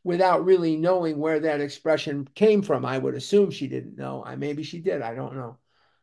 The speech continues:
But that's how it came in. And he says, "Ominous warning, which I failed to heed." So he's looking at this, uh,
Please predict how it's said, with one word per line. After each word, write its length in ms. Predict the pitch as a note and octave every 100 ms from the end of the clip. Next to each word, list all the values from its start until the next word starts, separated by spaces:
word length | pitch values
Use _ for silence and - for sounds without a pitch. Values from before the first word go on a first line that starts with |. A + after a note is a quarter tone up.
| _
But 160 | D#3+ D#3+
that's 260 | F#3 G3+ G3+
how 240 | G#3+ F#3+
it 140 | F3+
came 320 | - F#3+ E3+ G3
in. 260 | F3 D3 - _ _
And 120 | F3
he 140 | F3+ E3+
says, 240 | F#3 E3
"Ominous 520 | F#3 G3+ G#3 G3+ G3
warning, 440 | F3+ G#3 A3 F#3 E3
which 200 | D#3+ F3
I 140 | D#3+
failed 460 | C#3+ E3 E3 D#3+ D#3
to 100 | F3+
heed." 480 | F3+ C#4 D#3+ - _ _ _ _ _ _
So 180 | - A3
he's 240 | G3 G#3+ F#3
looking 580 | G3 D4 - E4 C#4+
at 160 | A3+ G3+
this, 380 | F#3+ F3+ - - _ _
uh, 100 | E3+